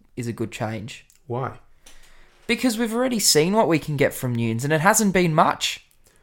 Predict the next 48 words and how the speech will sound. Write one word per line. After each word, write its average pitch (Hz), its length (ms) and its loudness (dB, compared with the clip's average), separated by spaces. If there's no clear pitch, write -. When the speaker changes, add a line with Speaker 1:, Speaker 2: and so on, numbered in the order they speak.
Speaker 2:
So, 160 220 -8
but, - 20 -4
Speaker 1:
Nunes 214 240 2
Speaker 2:
like, - 80 0
Speaker 1:
has 202 80 -4
been 202 220 4
out 185 160 6
of 180 80 0
form. 180 400 0
I 165 160 6
agree 190 320 4
with 208 160 0
Cot-, - 180 6
Speaker 2:
I - 40 0
Speaker 1:
what's, 202 280 6
Speaker 2:
thought, 214 160 4
I 196 140 6
thought 202 80 2
Speaker 1:
what's 202 180 8
the 190 60 6
Speaker 2:
Nunes 185 160 6
Speaker 1:
t- 170 60 2
Speaker 2:
was 160 100 0
playing 151 340 2
better 135 180 2
than 120 140 -2
Cottrell. - 420 -8
I 160 140 6
was 214 200 6
Speaker 1:
Uh, - 80 6
Speaker 2:
surprised. 160 380 6
Speaker 1:
you - 60 -2
Speaker 2:
I 165 80 8
Speaker 1:
know, 196 80 10
Speaker 2:
wasn't 190 120 6
Speaker 1:
you 190 60 6
know 190 160 10
what? 185 140 12
I 208 80 10
Speaker 2:
surprised, 180 80 4
Speaker 1:
disagree, 139 440 6
Speaker 2:
I 151 40 8
Speaker 1:
'cause 160 100 6
Speaker 2:
wasn't 214 240 6
surprised 170 500 2
Nunes 143 220 0
was 117 120 -6
dropped. 107 420 -2